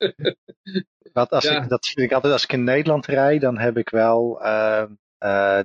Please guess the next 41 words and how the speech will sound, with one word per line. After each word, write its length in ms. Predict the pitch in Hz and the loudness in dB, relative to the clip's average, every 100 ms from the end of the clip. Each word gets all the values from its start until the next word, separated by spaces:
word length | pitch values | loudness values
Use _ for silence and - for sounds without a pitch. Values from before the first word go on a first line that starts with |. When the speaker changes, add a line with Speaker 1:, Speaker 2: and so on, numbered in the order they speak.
| _ _ | _ _
Speaker 1:
ja, 160 | 98 92 | -2 0
dan, 240 | 95 95 | 0 0
eh, 240 | 95 95 95 | 0 2 2
rij 240 | 98 104 | 0 2
je 120 | 104 | 0
bijvoorbeeld 500 | 95 - 98 98 - | -2 -6 -6 -8 -10
op 100 | 92 | -10
de 80 | 90 | -4
linkerbaan. 640 | 95 101 90 95 95 110 139 | -2 -2 -4 -2 0 0 -2
En 280 | 147 _ 104 | -6 _ -16
dan 80 | |
krijg 340 | - 107 104 - | -6 -2 0 0
je 60 | |
dat 100 | 101 - | -2 0
mensen 460 | 101 101 - - 95 | -4 -2 -2 -4 -4
die, 360 | 98 98 95 | -4 -4 -6
eh, 420 | 104 98 95 95 95 _ _ | -2 0 2 2 -2 _ _
negentig 380 | 107 107 - - | -2 -2 -4 -6
kilometer 420 | - 104 101 - | -2 0 0 -2
per 120 | - 120 | -6 -2
uur 280 | 107 104 101 | 2 2 2
rijden 640 | 101 101 101 98 98 101 | 0 0 2 2 2 2
achter 300 | 104 - 95 | -2 -6 -6
een 80 | 95 | -8
vrachtwagen. 800 | - 110 - 120 117 123 - 104 | -4 -4 0 0 2 0 -2 -2
Die 120 | 101 | 0
wachten 320 | 110 - 117 | 0 0 0
echt 200 | 107 - | -2 -2
tot 200 | 113 - | -4 -2
je 100 | 107 | -2
daar 180 | 101 101 | 0 0
net 300 | 101 113 - | 0 0 -2
bent 460 | 107 113 151 - - | -2 0 -2 -6 -8
om 180 | 113 107 | -4 0
dan 320 | 110 107 117 - | 2 0 -6 -2
ook 260 | 123 120 - | 0 0 -2
de 80 | 110 | -4
vrachtwagen 520 | - 104 - 87 - | -2 -2 -2 -2 -2
in 100 | 92 | -6
te 80 | 85 | -4
halen. 360 | 85 80 - | -4 -6 -14